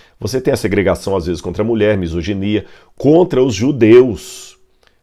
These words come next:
O antissemitismo, que é muito forte, não pense, não pense que o antissemitismo não existe.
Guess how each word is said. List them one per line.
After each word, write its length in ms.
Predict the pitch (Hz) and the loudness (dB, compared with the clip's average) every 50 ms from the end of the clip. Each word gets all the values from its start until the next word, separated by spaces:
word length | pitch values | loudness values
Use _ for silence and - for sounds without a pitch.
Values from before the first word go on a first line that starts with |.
| _ - | _ -6
O 80 | 92 101 104 | -2 -2 -2
antissemitismo, 800 | 98 - - - 107 104 92 - - 117 113 113 101 107 101 92 | -2 -4 -4 -2 -2 -2 -4 -2 -2 0 0 0 0 -4 -8 -8
que 160 | - - - 123 | -10 -4 -2 -2
é 40 | |
muito 580 | 123 120 113 110 110 113 123 131 143 135 - 120 | -2 0 -2 0 0 2 2 0 0 0 -4 -8
forte, 460 | 87 - - 98 98 98 95 - 98 | -8 -6 -2 0 0 0 0 -2 -4
não 120 | 104 117 120 | -4 -4 -4
pense, 480 | 120 107 101 101 101 - 95 82 - - - - _ _ _ - | -2 -4 -4 -4 -4 -6 -10 -10 -12 -14 -20 -20 _ _ _ -4
não 140 | 101 110 | -4 -4
pense 260 | 113 113 110 107 101 - | 0 0 -2 -2 -2 -4
que 80 | - | -6
o 40 | 101 | -6
antissemitismo 640 | 98 92 - - 95 92 85 - - 95 82 92 92 | -6 -6 -6 -6 -6 -6 -6 -6 -6 -6 -6 -4 -2
não 180 | 90 101 113 | -2 0 0
existe. 500 | 110 98 76 90 104 110 110 - - - | 0 0 0 -2 -4 -4 -4 -8 -16 -20